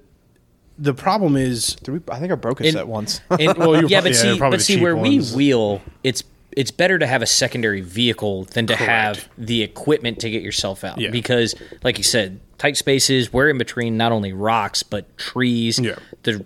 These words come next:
Speaker 3: rocks are slick 'cause it typically rains.
Speaker 1: You get
Speaker 3: We've got a lot of mud.
Speaker 1: You get further south, you know, if you're on the beach a lot,
Speaker 3: Mm-hmm.
Speaker 1: Max Trax are gonna be your best friend.
Speaker 3: Yeah.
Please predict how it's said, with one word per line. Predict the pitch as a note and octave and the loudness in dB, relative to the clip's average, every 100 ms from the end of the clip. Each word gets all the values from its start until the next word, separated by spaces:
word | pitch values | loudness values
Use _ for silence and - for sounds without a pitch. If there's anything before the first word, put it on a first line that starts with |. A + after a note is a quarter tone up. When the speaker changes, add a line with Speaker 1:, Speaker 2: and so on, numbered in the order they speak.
| - | -2
Speaker 3:
rocks | A2+ A2 - | -2 0 -2
are | G2+ | 0
slick | - - C3 C3 | 2 2 2 0
'cause | - G2+ | -2 -4
it | F#2 | -6
typically | G#2+ G2 G2 G2 | -8 -10 -12 -10
rains. | G#2+ D3 D#3 C#3 C3 | -2 0 0 0 0
Speaker 1:
You | |
get | C#3 | 0
Speaker 3:
We've | G2+ | 0
got | G#2 | -2
a | |
lot | G2 G2 | -2 -4
of | |
mud. | G#2+ C3 C#3+ C#3+ C#3 | -4 0 2 4 2
Speaker 1:
You | C3 | 2
get | C#3 | -4
further | - C3 A2+ G2 | -2 -4 -2 -4
south, | - B2 B2 A2 - - | -2 0 0 0 -4 -10
you | A2+ | -6
know, | |
if | G#2 | -4
you're | A#2 | 0
on | A#2+ | 0
the | A2 | 0
beach | A2 A2+ - | -2 -4 -4
a | |
lot, | F#2+ F2+ - | -8 -12 -8
Speaker 3:
Mm-hmm. | B2 A2 - | -4 -4 0
Speaker 1:
Max | A2+ A#2+ - | 0 0 0
Trax | E3 E3+ - | 0 0 -2
are | |
gonna | A2 G2+ | -4 -4
be | |
your | F#2+ | -4
best | F#2 F2 | -6 -10
friend. | - - | -12 -10
Speaker 3:
Yeah. | G#2 A2 | -4 -4